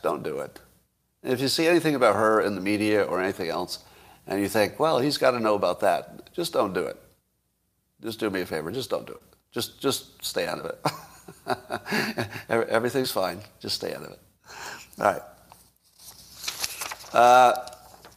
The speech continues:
mushrooms are coming. Um,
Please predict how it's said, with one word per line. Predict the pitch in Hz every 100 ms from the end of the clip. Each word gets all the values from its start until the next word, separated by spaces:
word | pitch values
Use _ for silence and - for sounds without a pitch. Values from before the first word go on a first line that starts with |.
| - - - - - - - _ _ - - - - - - - - - - - - -
mushrooms | - 180 180 156 131
are | 131
coming. | 151 143 165 165 - - _ _ _ _ _ _ - - - - - _ -
Um, | 113 127 127 127